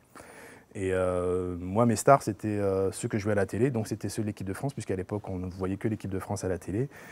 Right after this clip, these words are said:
Et sinon, les joueurs de l'équipe première de Pithiviers. Donc quand j'étais petit, je voulais être comme les joueurs de l'équipe de France, passer à la télé,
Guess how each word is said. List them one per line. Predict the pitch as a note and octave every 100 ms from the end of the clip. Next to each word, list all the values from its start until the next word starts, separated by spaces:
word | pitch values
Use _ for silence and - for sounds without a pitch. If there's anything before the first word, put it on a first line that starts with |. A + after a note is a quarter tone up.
| - - -
Et | C#3
sinon, | - B2+ C#3+
les | B2+
joueurs | C3 C3+
de |
l'équipe | A#2 -
première | - A2 A#2
de | G#2+
Pithiviers. | G#2 - F#2+ F#2+ - - _ - - -
Donc | G#2+ G#2+
quand | A#2
j'étais | A2 A2
petit, | G2+ G#2 C#3+ E3
je | A#2+
voulais | A2+ A2+
être | A2+
comme | - D3
les | C3
joueurs | B2+ A#2+
de |
l'équipe | A2+ G#2+
de | G2+
France, | - D3 -
passer | G#2+ A2+
à |
la | G#2+
télé, | - A2 D3+ -